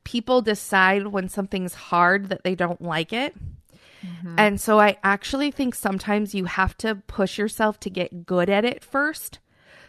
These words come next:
Speaker 1: to know for sure that it's not a fit or that it's not what you wanna be doing. Because, and I think this is particularly true for people that are earlier in their career,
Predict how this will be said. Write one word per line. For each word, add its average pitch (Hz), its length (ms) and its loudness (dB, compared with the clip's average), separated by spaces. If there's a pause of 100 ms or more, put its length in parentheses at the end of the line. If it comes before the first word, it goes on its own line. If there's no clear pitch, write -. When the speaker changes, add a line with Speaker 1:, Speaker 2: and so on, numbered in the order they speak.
(120)
Speaker 1:
to - 140 0
know 208 380 6
for 214 240 -2
sure 202 580 2 (420)
that 202 180 4
it's 196 240 0
not 180 200 2
a 170 60 -4
fit - 300 -4 (260)
or 196 160 6
that 180 200 4
it's - 180 -2
not 170 160 2
what 170 140 -4
you 165 80 -6
wanna 165 220 -2
be 175 140 -8
doing. 156 400 -10 (460)
Because, 208 480 2
and 208 220 0
I 208 80 2
think 220 180 -4
this 202 160 -4
is 180 100 -8
particularly 202 760 0
true 220 260 -4
for 196 180 -6
people 196 260 -2
that 180 100 2
are 175 180 2
earlier 185 460 2
in 208 80 0
their 214 160 0
career, 262 520 0